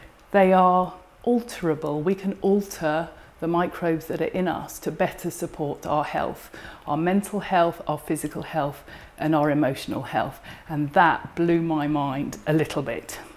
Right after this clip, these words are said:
But not only that, fermented foods taste magnificent, and they help us preserve vegetables, um, and produce from the summer through the winter when we need those nutrients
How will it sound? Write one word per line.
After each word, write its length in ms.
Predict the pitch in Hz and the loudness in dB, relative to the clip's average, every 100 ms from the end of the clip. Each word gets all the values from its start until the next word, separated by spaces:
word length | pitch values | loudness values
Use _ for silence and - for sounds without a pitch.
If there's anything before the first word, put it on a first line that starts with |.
| - - - - - | -14 -14 -12 -16 2
But 140 | 240 247 | 6 8
not 160 | 277 | 8
only 200 | 247 202 | 8 4
that, 520 | 175 214 147 175 - - - - - - - - - | 6 8 8 4 0 -16 -18 -20 -20 -20 -20 -20 -6
fermented 420 | 196 226 247 233 | 0 2 2 2
foods 360 | - 180 180 | 4 4 2
taste 580 | - - 220 175 - - - - - - | -8 0 2 2 -2 -16 -20 -20 -20 -8
magnificent, 1160 | 185 185 175 165 165 165 - - - 143 - - - - - - - | 0 4 6 4 2 0 -2 -10 -6 -6 -6 -16 -16 -18 -18 -18 -2
and 400 | 170 165 160 165 - | 4 4 6 2 2
they 160 | - 156 | 2 2
help 380 | 151 160 160 - | 2 -2 -2 -6
us 120 | 156 | -10
preserve 480 | - 170 156 160 156 | -8 -4 -2 -2 0
vegetables, 800 | 185 180 - 185 180 180 175 - - - - | -2 -2 -4 0 2 2 0 -6 -14 -18 -8
um, 260 | - 160 156 | 2 2 2
and 160 | 160 160 | 2 0
produce 380 | - 175 170 170 | 2 2 2 0
from 220 | 170 160 | 0 -2
the 60 | 160 | -2
summer 520 | - 226 240 262 262 - - | 2 2 4 2 2 -14 -20
through 300 | - - 160 | -6 2 4
the 80 | 156 | 4
winter 580 | 156 185 180 - 196 196 | 2 2 2 4 4 4
when 180 | - 160 | -4 -2
we 120 | 160 | 0
need 340 | 160 170 180 175 | 2 2 0 2
those 240 | 175 170 | 2 2
nutrients 920 | 185 202 208 - 220 220 220 - - | 2 0 0 0 2 4 2 0 -4